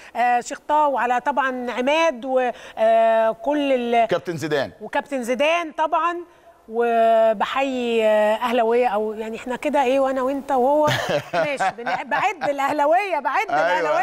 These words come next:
Speaker 2: أيوة.
Speaker 1: في القعدة يعني.
Speaker 2: آه، لسه لو قلت لك بقى المصورين وكده هتبقى مشكلة، فكده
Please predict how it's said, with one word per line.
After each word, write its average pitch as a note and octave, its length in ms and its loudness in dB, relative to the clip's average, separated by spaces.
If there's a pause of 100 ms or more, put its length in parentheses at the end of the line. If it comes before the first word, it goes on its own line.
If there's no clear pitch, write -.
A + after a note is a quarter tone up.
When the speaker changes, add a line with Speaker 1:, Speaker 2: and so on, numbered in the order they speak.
(100)
Speaker 2:
أيوة. E4+ 80 -2
Speaker 1:
في D#4 80 -10
القعدة E4 420 -2
يعني. D4 420 -2
Speaker 2:
آه، C3 120 0
لسه F#3+ 500 0
لو F3+ 120 0
قلت F#3 160 -2
لك G#3+ 120 0
بقى A3 120 2
المصورين G3 520 -2
وكده A3 240 0
هتبقى F3+ 220 -4
مشكلة، G3 420 -2
فكده C4 140 -2